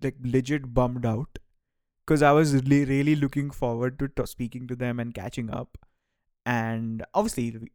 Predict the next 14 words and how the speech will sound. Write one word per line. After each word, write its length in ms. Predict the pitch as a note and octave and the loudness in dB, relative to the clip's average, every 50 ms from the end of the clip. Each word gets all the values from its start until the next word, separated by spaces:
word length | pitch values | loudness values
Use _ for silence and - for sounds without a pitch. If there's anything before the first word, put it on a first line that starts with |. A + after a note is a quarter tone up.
| _ _ _ | _ _ _
but, 340 | C3+ B2+ D3 D3 D3 C#3+ C3+ | -2 0 0 0 0 0 -2
but 140 | D3 C#3+ | -2 0
the 60 | C#3 D3 | 0 -2
good 240 | C#3 C#3 E3+ E3+ - | 2 2 2 2 2
thing 120 | G3+ F3+ | 0 0
about 200 | F3+ F3+ F3 D3+ | 2 0 0 0
book 140 | C#3+ C#3 - | -2 -4 -2
club 180 | - D3+ D3 D3+ | -2 0 0 0
is 120 | C#3+ - | -2 -4
it 140 | - B2+ - | -8 -12 -8
happens 340 | C3+ A#2+ - - C#3 B2 F#2 | -8 -8 -8 -8 -12 -10 -8
every 320 | B2 A#2+ B2 B2 C3 B2 | -8 -8 -6 -4 -6 -6
week. 320 | A#2 A#2 A#2 C#3 D#3 - | -4 -2 -4 -4 -4 -4
So 220 | - - D3+ C3+ | -2 0 0 0